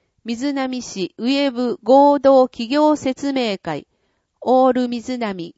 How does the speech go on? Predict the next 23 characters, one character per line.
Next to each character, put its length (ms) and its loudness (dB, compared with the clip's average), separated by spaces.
企 220 -10
業 320 4
フ 120 -4
ェ 60 -2
ス 300 -8
を 140 2
開 300 -6
催 300 -8
し 180 -16
ま 160 -10
す。 260 -20
募 160 4
集 400 -2
期 200 -10
限、 280 -8
十 340 -4
二 140 -6
月 320 -6
十 320 -2
五 140 -2
日 400 -12
水 400 -8
曜。 280 -2